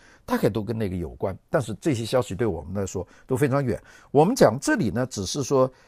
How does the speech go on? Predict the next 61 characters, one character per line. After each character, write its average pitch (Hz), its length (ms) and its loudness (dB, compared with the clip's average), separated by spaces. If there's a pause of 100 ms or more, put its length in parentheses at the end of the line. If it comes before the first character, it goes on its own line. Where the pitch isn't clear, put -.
(160)
讲 117 240 4
一 165 80 0
点 113 260 2 (120)
背 233 320 8
景 76 340 -8
的 95 380 -4
内 175 260 6
容， 95 320 -2
这 220 120 6
个 190 60 12
内 208 160 12
容 113 220 6
呢， 127 100 2
我 98 220 0
讲 87 240 -4
不 131 80 -2
透 131 300 4
啊。 98 200 0
如 123 160 0
果 139 80 4
大 117 160 2
家 127 120 0
想 87 320 -8
看 131 200 -4
透 147 200 0
的 101 80 0
话， 98 200 -2 (440)
就 151 100 2
要 117 140 8
看 113 180 -4
看 104 180 -2 (120)
罗 113 180 -2
德 131 80 0
里 104 120 -2
格 95 180 -6
斯 123 260 -6
的 104 160 -4
这 98 220 -6
本 82 120 -14 (240)
书 160 380 -2
啊， 98 120 -2 (140)
《毛 95 160 -4
泽 107 140 -4
东 113 140 -4
的 98 100 -4
最 101 180 -4
后 92 140 -6
革 85 220 -8
命》。 113 160 -4 (1000)
好， - 220 -6
我 101 80 -10
们 101 100 -6
讲 113 160 -4
讲 113 160 -2 (480)
跟 165 140 4
我 127 120 6
们 123 140 2
有 107 100 4
关 123 360 2
系 117 240 -2
的。 - 100 -12